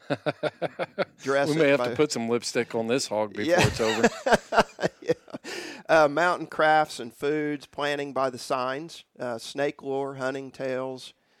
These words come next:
Speaker 2: uh, faith healing, moonshining, and other affairs of plain living. There's just, again,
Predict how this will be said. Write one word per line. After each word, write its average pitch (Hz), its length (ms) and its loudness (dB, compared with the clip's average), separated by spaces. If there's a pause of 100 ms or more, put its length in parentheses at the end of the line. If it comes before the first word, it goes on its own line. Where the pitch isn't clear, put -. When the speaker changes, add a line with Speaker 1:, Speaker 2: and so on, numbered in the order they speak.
(420)
Speaker 2:
uh, 110 200 -12
faith 131 380 -6
healing, 127 560 -8
moonshining, 123 800 -6
and 110 100 -12
other 113 260 -8
affairs 117 400 -10
of 104 120 -20
plain 120 420 -8
living. 98 320 -16 (380)
There's 120 220 -8
just, 131 320 -6 (640)
again, 120 440 -8